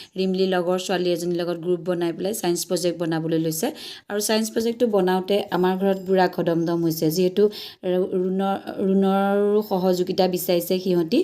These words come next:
আৰু গতিকে ৰুণেও তাহাঁতক সহায় কৰিব। আৰু প্ৰজেক্টটোৰ আইডিয়াটো হৈছে ৰুণৰে, মানে,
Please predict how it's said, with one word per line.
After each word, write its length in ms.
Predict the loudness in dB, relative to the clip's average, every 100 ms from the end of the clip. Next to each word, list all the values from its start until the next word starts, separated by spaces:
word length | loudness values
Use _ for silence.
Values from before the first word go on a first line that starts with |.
| 0 -16 -18 -4
আৰু 120 | -2
গতিকে 320 | 0 0 0 2
ৰুণেও 380 | 2 0 0 -2
তাহাঁতক 380 | -2 -2 -4 -6
সহায় 260 | -6 -4 -4
কৰিব। 300 | 0 0 2 -2 -4 -20 -20 -14 -4
আৰু 180 | 0 0
প্ৰজেক্টটোৰ 640 | 2 2 2 -2 2 4 4 4
আইডিয়াটো 460 | 2 4 0 2 2
হৈছে 240 | 2 2 4
ৰুণৰে, 440 | 4 4 2 2
মানে, 220 | 2 2